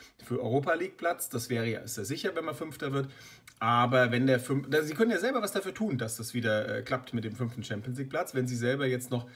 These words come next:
äh, zweimal P S G schlagen, ist das Ding geritzt. Und dann, äh, haben wir also nächstes Jahr neben Leverkusen auch diese vier Teams in der Champions League mit dabei. Es sieht ganz gut aus. Danach kommt lange nichts, deswegen brauchen sich auch nach unten alle keine Sorgen mehr machen.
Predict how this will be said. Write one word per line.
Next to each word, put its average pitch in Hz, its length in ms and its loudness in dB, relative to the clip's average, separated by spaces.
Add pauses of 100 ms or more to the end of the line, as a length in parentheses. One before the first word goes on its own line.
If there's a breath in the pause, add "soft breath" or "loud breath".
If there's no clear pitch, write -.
(340 loud breath)
äh, 117 300 2
zweimal 123 400 4
P 127 240 2
S 113 100 4
G 127 160 2
schlagen, 123 400 0
ist 123 140 -6
das 117 120 -4
Ding 110 200 -2
geritzt. 120 500 -4 (720)
Und 135 300 2
dann, 123 300 4
äh, 110 560 0
haben 110 220 0
wir 110 160 -2
also 107 180 -4
nächstes 104 380 -6
Jahr 101 180 0
neben 120 300 0
Leverkusen 127 580 0
auch 101 220 -6
diese 131 320 -2
vier 120 320 -2
Teams 107 320 -6 (480 loud breath)
in 151 140 2
der 160 120 2
Champions 120 460 -2
League 123 180 -2
mit 143 140 -4
dabei. - 340 -2
Es - 140 -6
sieht - 260 -8
ganz 120 460 0
gut 120 320 0
aus. - 240 -12
Danach 131 280 0
kommt 131 200 -2
lange 123 260 2
nichts, 202 300 -2
deswegen 143 420 -2
brauchen 131 220 0
sich 131 100 2
auch 120 100 -2
nach 117 120 0
unten 147 200 -6
alle 120 200 0
keine 104 260 -4
Sorgen 135 300 -2
mehr 185 100 -6
machen. 180 220 -6